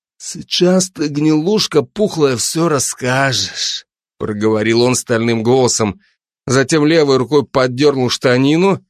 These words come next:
и выхватил нож, закрепленный на голени правой ноги, и, вскочив, метнулся к Колобку. «Сначала я положу перед тобой твои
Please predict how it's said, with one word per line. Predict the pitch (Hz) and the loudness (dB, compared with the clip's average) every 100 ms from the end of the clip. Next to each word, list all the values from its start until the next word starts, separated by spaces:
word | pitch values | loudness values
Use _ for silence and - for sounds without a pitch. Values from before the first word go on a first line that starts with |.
| _ _ _ | _ _ _
и | 120 139 | -2 2
выхватил | 175 175 190 190 220 208 | 2 2 0 2 2 4
нож, | 175 147 127 | 4 2 2
закрепленный | 113 120 127 127 127 135 147 143 | 0 -2 -2 -2 0 2 2 2
на | 120 | 0
голени | 113 127 127 123 120 | 0 0 2 0 -2
правой | - 113 104 104 | 0 0 0 0
ноги, | 101 98 85 78 - _ _ _ _ _ - | 0 -2 -6 -16 -20 _ _ _ _ _ -4
и, | 120 135 | 0 0
вскочив, | 127 - 156 147 - 220 208 - | 0 0 0 2 0 0 0 0
метнулся | 139 135 165 185 151 113 - 127 | -2 -2 0 2 2 0 -4 -4
к | - | -4
Колобку. | 131 123 117 110 - 95 69 - _ _ _ _ _ _ _ _ _ | -2 0 0 -2 -8 -10 -10 -14 _ _ _ _ _ _ _ _ _
«Сначала | - - 131 - 175 185 190 | -10 -6 -6 -2 0 2 4
я | 156 | 2
положу | - 160 151 139 190 | 0 0 2 2 0
перед | 170 156 - | 2 0 0
тобой | 170 156 175 | 0 2 2
твои | - 160 160 160 | 2 0 2 0